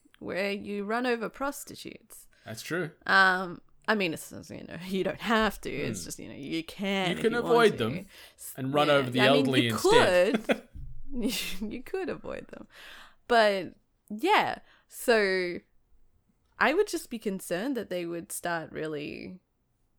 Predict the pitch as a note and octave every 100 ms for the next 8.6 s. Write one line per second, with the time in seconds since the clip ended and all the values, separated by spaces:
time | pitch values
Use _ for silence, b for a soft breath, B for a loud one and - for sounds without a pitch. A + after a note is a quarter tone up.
0 | _ - - _ - - F#3+ E3+ - D#3+
1 | E3 F3+ G3 - F#3 G3 G#3 F#3+ F#3+ A3
2 | C#4 D#4 E4 F4 G4 B4 - _ _ b
3 | b b b b F3+ A3 G#3+ F#3+ F3+ F3+
4 | F#3+ F3+ - - - B B B - A#3+
5 | A3+ A3 G#3+ - A3 G3 - F3+ G3 D3+
6 | C#3+ - B2+ - A#3+ - - - - -
7 | - - - - - G3 E3+ F3 F3 G#3
8 | G#3+ D#3 D3+ D3+ C#3+ B2+